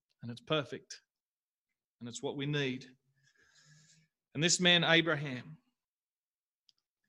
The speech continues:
it was those covenants that God made with him that were worked out through the Old Testament, were wor-, being worked out through the New Testament, and are being worked out today. So who was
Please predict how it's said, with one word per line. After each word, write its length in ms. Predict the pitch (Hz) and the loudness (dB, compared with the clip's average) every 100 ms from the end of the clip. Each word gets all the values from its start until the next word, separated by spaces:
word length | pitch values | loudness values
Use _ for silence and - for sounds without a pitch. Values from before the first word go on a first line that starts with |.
| _ _ _ | _ _ _
it 40 | |
was 180 | 139 127 | 2 4
those 320 | 160 180 175 | 10 12 12
covenants 600 | - - 190 180 160 156 | 8 10 10 10 6 2
that 180 | - 156 | -2 -2
God 260 | 156 151 139 | 0 -2 0
made 240 | 151 160 | 0 0
with 160 | 147 156 | -2 -2
him 180 | 165 190 | -2 -2
that 100 | 156 | 0
were 100 | 147 | -2
worked 420 | 135 160 165 160 | 2 4 2 2
out 360 | 156 170 175 - - _ - | 4 4 2 -10 -20 _ -4
through 100 | 147 | 0
the 120 | 139 | 4
Old 240 | 160 175 - | 4 4 2
Testament, 520 | 175 170 180 190 196 | 2 2 0 -2 0
were 120 | 143 | 0
wor-, 220 | 139 165 | 4 4
being 200 | 160 165 | 6 4
worked 300 | 160 165 160 | 6 4 6
out 200 | 160 175 | 4 4
through 140 | 170 147 | 0 -6
the 80 | |
New 160 | 147 170 | -2 -2
Testament, 540 | 170 160 - 165 196 - - | 0 -2 0 -4 -6 -8 -14
and 120 | 147 151 | -6 0
are 20 | |
being 260 | 160 165 | 2 2
worked 300 | 147 165 170 | 4 2 4
out 240 | 165 160 160 | 4 2 2
today. 420 | 156 180 147 135 _ _ _ _ _ _ _ _ _ _ _ _ _ _ _ _ - | 0 2 2 -4 _ _ _ _ _ _ _ _ _ _ _ _ _ _ _ _ -6
So 160 | 156 | 2
who 160 | 170 214 | 4 6
was 240 | 196 170 | 4 4